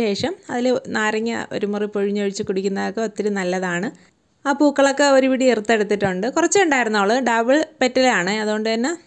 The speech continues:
നല്ല, ആ, ഒരു പൂ എടുത്താൽ തന്നെ രണ്ട് മൂന്ന് പൂവിൻ്റെ വലിപ്പമുണ്ട്. അപ്പോൾ കുറച്ച് പൂക്കളെ കിട്ടിയിട്ടുണ്ടായിരുന്നുള്ളൂ. പിന്നെ അതിൻ്റെ കൂടെ ദാ നമുക്ക് ഒരു വലിയ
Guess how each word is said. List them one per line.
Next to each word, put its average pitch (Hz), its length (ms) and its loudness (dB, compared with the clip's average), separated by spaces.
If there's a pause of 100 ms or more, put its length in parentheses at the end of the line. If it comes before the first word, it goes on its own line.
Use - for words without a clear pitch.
(280)
നല്ല, 226 200 0 (280)
ആ, - 20 2 (320)
ഒരു 285 200 4
പൂ 269 80 2 (120)
എടുത്താൽ 262 320 2
തന്നെ 262 160 2 (100)
രണ്ട് 240 200 2
മൂന്ന് 254 240 2
പൂവിൻ്റെ 233 320 4
വലിപ്പമുണ്ട്. 190 500 0 (560)
അപ്പോൾ 262 200 0
കുറച്ച് 269 300 2
പൂക്കളെ 254 340 2
കിട്ടിയിട്ടുണ്ടായിരുന്നുള്ളൂ. 202 840 0
പിന്നെ 254 180 0
അതിൻ്റെ 247 220 0
കൂടെ 233 180 2
ദാ 233 60 4 (140)
നമുക്ക് 220 260 0 (100)
ഒരു 254 160 4
വലിയ 220 280 0